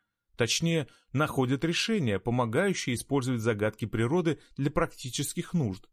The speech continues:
В данном случае для ориентации. Вы, кажется, упомянули про секстант? Прибор для угловых измерений с помощью зеркал и видимого света.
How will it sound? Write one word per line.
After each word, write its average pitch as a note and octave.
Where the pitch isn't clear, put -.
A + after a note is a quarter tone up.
В G#2+
данном C#3+
случае F#3
для B2
ориентации. B2
Вы, B2
кажется, C#3+
упомянули D3+
про D3
секстант? -
Прибор D3
для D3+
угловых B2+
измерений C#3+
с -
помощью A#2
зеркал B2
и -
видимого A2+
света. G#3+